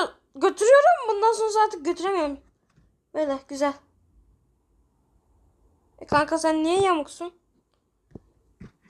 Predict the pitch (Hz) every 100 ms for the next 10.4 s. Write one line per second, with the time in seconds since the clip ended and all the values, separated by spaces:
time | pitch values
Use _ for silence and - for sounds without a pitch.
0 | _ 294 330 370 392 285 269 - _ -
1 | _ _ _ _ _ - - _ _ _
2 | _ - - _ _ - - _ - 254
3 | 269 269 277 277 285 285 254 240 233 233
4 | 226 233 _ _ _ _ _ - - _
5 | _ _ _ _ _ 302 311 302 294 294
6 | - 311 330 349 320 285 330 294 - 277
7 | 254 - 285 254 - _ _ _ _ -
8 | _ _ - _ - - - _ _ -
9 | 415 453 440 370 349 359 - 285 269 262
10 | 262 - 294 339